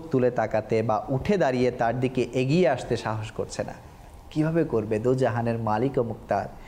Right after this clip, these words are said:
যিনি হাজার ও হাজার, লাখো লাখ, কোটি কোটি অজস্র বান্দাদেরকে, উম্মতকে শাফাআত করবে কিয়ামতের দিন,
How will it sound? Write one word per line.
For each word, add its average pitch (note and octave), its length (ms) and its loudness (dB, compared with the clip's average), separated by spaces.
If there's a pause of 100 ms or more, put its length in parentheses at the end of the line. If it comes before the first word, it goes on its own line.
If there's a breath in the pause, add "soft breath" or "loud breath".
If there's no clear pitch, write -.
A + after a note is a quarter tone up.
(280 loud breath)
যিনি D#3 280 2
হাজার C#3 600 2
ও F#3+ 60 4
হাজার, B2+ 720 2
লাখো D3+ 560 2
লাখ, D3 380 4 (280)
কোটি F3 500 2
কোটি F#3 440 2 (760 loud breath)
অজস্র F3 720 4
বান্দাদেরকে, C3+ 720 2
উম্মতকে C3+ 800 2 (260)
শাফাআত C#3+ 720 0
করবে B2+ 240 2
কিয়ামতের A2+ 560 0
দিন, A2+ 220 0